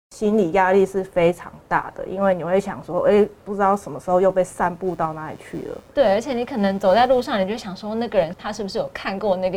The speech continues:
Speaker 2: 移花接木的影片？
Speaker 1: 对，对，就是对被害人来说，心理伤害是非常大。
Speaker 2: 是，
Speaker 1: 嗯。
Speaker 2: 好，那这边想要请教长官，建议我们的听众朋友们该如何预防成为被害人呢？
Speaker 1: 我们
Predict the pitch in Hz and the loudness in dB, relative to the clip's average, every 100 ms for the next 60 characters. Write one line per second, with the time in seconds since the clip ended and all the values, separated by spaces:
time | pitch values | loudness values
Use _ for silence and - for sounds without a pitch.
0 | - 196 220 226 214 214 190 208 180 202 | -4 -4 -2 -2 0 -2 -4 -4 0 2
1 | 185 139 - - - 196 - - 208 202 | 4 2 0 -4 -8 -14 -16 -2 2 2
2 | 220 247 240 - 240 214 220 220 220 190 | 2 0 0 2 4 4 4 2 4 0
3 | 160 156 160 185 180 185 185 160 - 180 | 0 -8 -4 0 0 0 -6 -6 -6 -4
4 | 175 170 180 175 170 170 - - - 147 | -2 -2 -4 -4 -4 -4 -10 -16 -10 -10
5 | - - _ - 190 - 202 170 170 - | -10 -20 _ -12 -12 -12 -12 -12 -14 -20
6 | - 294 311 302 302 214 214 - 175 233 | -4 0 4 4 2 -2 -2 -2 -2 -2
7 | 226 160 165 214 - 330 302 294 233 175 | -2 -6 -8 -10 -4 2 4 6 4 2
8 | 165 170 165 302 294 285 285 214 170 170 | -2 -4 -4 -2 0 0 -2 -6 -4 -6
9 | 160 - - - 339 330 269 269 247 - | -8 -16 -18 -6 0 4 4 2 -4 -2
10 | 320 262 233 - 180 - - - 208 214 | 2 2 0 -4 -6 -8 -14 -8 -6 -2
11 | 196 185 240 202 - 185 160 151 151 156 | -4 -2 -2 -2 -6 -8 -8 -10 -10 -12
12 | 156 170 _ _ _ _ _ - 196 190 | -14 -18 _ _ _ _ _ -8 -4 0
13 | 196 | 0